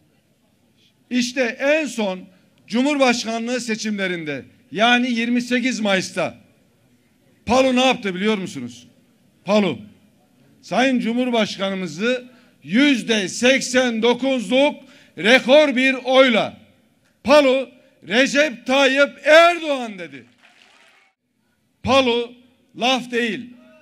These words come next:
iş üreten, eser bırakan,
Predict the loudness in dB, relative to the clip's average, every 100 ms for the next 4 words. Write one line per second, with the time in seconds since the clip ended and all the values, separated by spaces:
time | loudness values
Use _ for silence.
0 | -6 -2 0 -2 -4 -4 -2 -4 -6 -10
1 | -20 _ _ _ -4 0 2 4 4 4
2 | 2 0 0 -4 -4